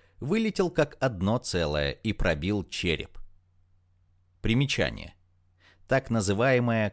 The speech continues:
компактное действие дроби, когда выстрел был произведён с очень близкого расстояния или в упор.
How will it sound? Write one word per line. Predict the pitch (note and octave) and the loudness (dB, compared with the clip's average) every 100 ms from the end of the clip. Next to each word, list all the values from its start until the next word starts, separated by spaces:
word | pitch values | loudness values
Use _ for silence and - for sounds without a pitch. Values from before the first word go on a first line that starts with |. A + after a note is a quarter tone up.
| - | 0
компактное | G#2+ G2+ - A#2+ - - B2+ A#2+ | 0 2 2 0 0 -2 0 0
действие | F2+ F#2 - F#2+ G2 | 0 -2 -2 0 0
дроби, | F#2+ A2+ G#2+ C#2+ B1 - | 0 2 2 0 -6 -10
когда | - F#2 D#2+ F2 | -6 -4 -2 -2
выстрел | F2+ B2 - G2+ F#2 | -2 -4 -2 -2 0
был | F#2 G2 | 0 -2
произведён | E2 F2 D#2 F2 G2+ G2+ | -2 -2 -2 -2 0 0
с | - - | -2 -2
очень | G#2 - F2 | -2 -2 -2
близкого | D2+ G#2+ - E2+ E2 | 0 -2 -2 -2 -2
расстояния | D#2+ - E2 F2+ A#2 A2+ G#2+ | -2 -2 2 2 2 0 -2
или | - F#2 E2 | -4 -4 -2
в | D#2+ | -2
упор. | D#2 - G1+ - | -6 -8 -10 -12